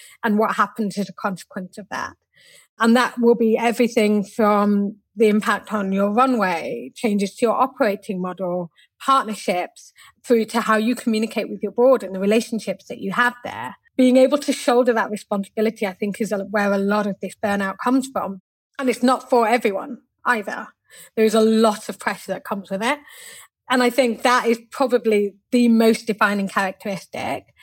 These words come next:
between a C O O and a C E O, because you do have C O Os that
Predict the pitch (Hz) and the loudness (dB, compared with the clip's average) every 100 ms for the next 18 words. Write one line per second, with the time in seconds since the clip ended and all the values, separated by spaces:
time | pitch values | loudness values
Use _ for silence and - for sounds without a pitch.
0 | - - 220 220 202 202 220 196 185 185 | -12 -8 -4 -2 -2 -4 -4 -2 -2 -4
1 | 180 190 190 - 190 185 185 208 254 - | -4 -6 -10 -10 -10 -6 -2 -2 -2 -8
2 | - - - 254 285 196 254 240 262 240 | -20 -6 -2 2 2 4 2 4 4 4
3 | - 285 240 196 185 185 180 - 196 | 2 2 4 2 0 -2 -4 -2 -2